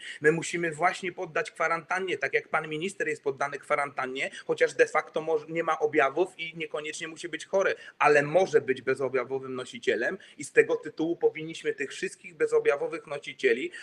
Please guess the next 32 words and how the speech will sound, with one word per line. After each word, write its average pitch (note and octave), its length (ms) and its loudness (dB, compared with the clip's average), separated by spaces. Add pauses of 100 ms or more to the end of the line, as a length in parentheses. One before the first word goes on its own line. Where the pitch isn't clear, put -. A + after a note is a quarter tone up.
(100)
po D#3+ 100 2
prostu E3+ 420 0
odsunąć E3+ 520 -2
na D#3+ 220 4
bok, F#3 300 2 (120)
żeby D3 320 -2
oni F3+ 240 -2
nie F3+ 140 0
przekazywali D#3+ 800 -2
tego E3 220 -2
wirusa D3 440 -2 (160)
dalej. C#3 540 6 (300)
Co D#3+ 200 4
najważniejsze, D#3 760 -2
tak D#3 200 -6
jak D3+ 160 -2
słusznie E3+ 300 -10
pan E3+ 140 -6
minister F3 280 -6
zauważył, F#3 400 -2
tutaj G3 380 0
mamy E3 400 -2 (340)
pięć A3 360 0
przecinek F#3 580 -4
jeden F3 400 0
dnia, D#3+ 320 0
czyli C#3 220 -10
pięć G3 460 0
dni F#3+ 280 -4
od D#3+ 200 -2
czasu E3+ 380 -2
zakażenia E3 840 0